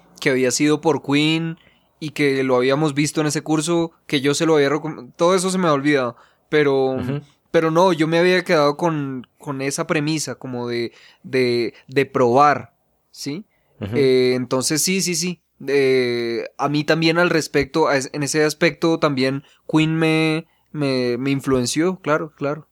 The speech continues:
Speaker 1: El, ese, esa búsqueda, esa búsqueda como de encontrar un, un, el sonido que mejor le siente a, a la música o a lo que se quiere contar, esa, esos aspectos,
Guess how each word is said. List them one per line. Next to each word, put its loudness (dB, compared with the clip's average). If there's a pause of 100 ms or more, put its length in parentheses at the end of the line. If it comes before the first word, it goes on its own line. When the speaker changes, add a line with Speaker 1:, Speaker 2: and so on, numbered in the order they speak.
(320)
Speaker 1:
El, -4
ese, 0 (160)
esa 0
búsqueda, 2
esa -10
búsqueda 0
como -6
de -4
encontrar -6
un, -6 (300)
un, -6
el -2
sonido 0
que 0
mejor 0
le 4
siente 2
a, 0 (240)
a -2
la 2
música 2
o 4
a 4
lo 0
que -2
se -2
quiere 0
contar, 2
esa, -4
esos -6
aspectos, -4